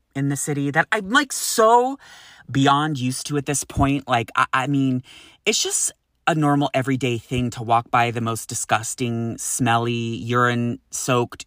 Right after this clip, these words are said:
drenched, foul, dirty-looking motherfucker on the street. And, you know, the idea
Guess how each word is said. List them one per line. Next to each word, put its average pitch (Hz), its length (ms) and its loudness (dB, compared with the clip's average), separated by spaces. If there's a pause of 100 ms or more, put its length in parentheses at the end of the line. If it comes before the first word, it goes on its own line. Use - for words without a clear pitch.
(120)
drenched, 117 560 0 (320)
foul, 127 680 4
dirty-looking 127 1000 2 (440)
motherfucker 117 560 -4
on 95 120 2
the 101 80 -4
street. 233 480 0
And, 165 240 4 (600)
you 208 100 2
know, 202 140 6
the 196 160 2
idea 180 600 4